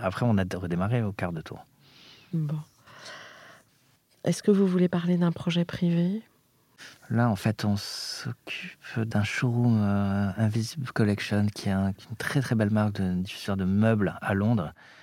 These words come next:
Speaker 1: C'est un très beau lieu dans une espèce de, de, d'usine désaffectée, bien située, mais c'est une, c'est une usine et on, en fait, on refait tout.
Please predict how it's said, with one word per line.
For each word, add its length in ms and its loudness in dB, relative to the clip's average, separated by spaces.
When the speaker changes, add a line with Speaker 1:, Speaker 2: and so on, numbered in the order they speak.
Speaker 1:
C'est 340 -4
un 60 4
très 420 0
beau 200 2
lieu 360 4
dans 160 2
une 140 -2
espèce 260 -2
de, 160 -2
de, 180 -2
d'usine 920 0
désaffectée, 880 0
bien 240 -2
située, 320 -4
mais 180 2
c'est 160 -10
une, 160 2
c'est 120 -10
une 100 4
usine 340 2
et 60 6
on, 320 2
en 40 0
fait, 220 -4
on 40 -4
refait 280 -2
tout. 240 -4